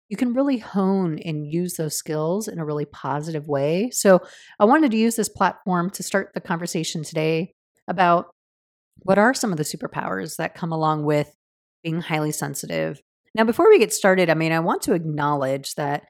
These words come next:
when you say highly sensitive person, that's a pretty broad, um, statement, uh, or broad personality type. Within the highly sensitive person kind of umbrella, there's many different types of highly sensitive people. So if you're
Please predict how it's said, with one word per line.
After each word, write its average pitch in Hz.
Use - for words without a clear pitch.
when 175
you 175
say 208
highly 180
sensitive 151
person, 170
that's 226
a 233
pretty 247
broad, 147
um, 160
statement, -
uh, -
or 160
broad 151
personality 147
type. 147
Within 262
the 196
highly 170
sensitive 156
person 156
kind 151
of 139
umbrella, 143
there's 175
many 190
different 160
types -
of 165
highly 151
sensitive 156
people. 147
So 165
if 156
you're 277